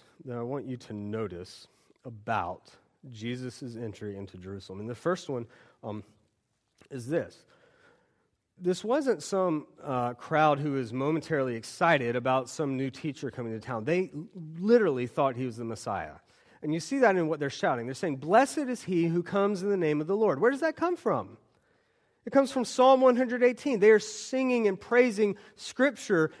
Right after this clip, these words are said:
at Jesus' feet. Psalm one hundred eighteen is, um, a messianic prayer, a prayer of redemption, of rejoicing and expectation.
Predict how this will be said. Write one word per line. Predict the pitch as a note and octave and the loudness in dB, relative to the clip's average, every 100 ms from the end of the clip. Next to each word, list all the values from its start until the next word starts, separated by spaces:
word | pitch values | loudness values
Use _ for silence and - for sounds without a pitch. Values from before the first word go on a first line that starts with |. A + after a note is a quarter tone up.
| - | -4
at | F3+ D#3 | -2 0
Jesus' | G#3+ A#3+ A3 A3+ - | 0 0 -2 -6 -6
feet. | - A3+ C#3 | -2 -2 -2
Psalm | - A#3 C#4 | -2 2 4
one | D4+ B3 | 4 2
hundred | A#3+ G3 G3 | 4 4 4
eighteen | F#3+ - - C4+ G3+ C#3 C3 A3 - _ _ _ _ _ | 2 0 -2 2 2 2 0 -4 -6 _ _ _ _ _
is, | F#3 G3 G3 E3+ - - - | 4 6 6 4 -8 -16 -6
um, | E3+ C#3 - _ _ _ | -4 -4 -8 _ _ _
a | F#3+ | 0
messianic | E3+ E3+ B3 B3 B3 A#3+ A#3 G#3+ - | 2 6 6 6 2 4 6 4 0
prayer, | - - A3 G#3+ C3+ G2+ G#2+ | -6 4 8 8 6 0 -4
a | |
prayer | D3 - A3+ A#3 A#3+ | -6 2 8 10 10
of | F#3+ E3+ F#3 | 6 2 0
redemption, | F3+ B2+ A#2 A3 G#3 - F#3 D3 | -2 -2 4 6 6 2 0 0
of | C3+ D3+ | -2 -2
rejoicing | F3 D3+ B2 G3 A#3+ - G3+ D#3+ | -4 -4 0 4 4 4 0 2
and | D#3 | 2
expectation. | G3+ - A3 G#3 - A#3 G#3+ D#3 A2+ | 0 0 2 2 2 2 2 -6 -6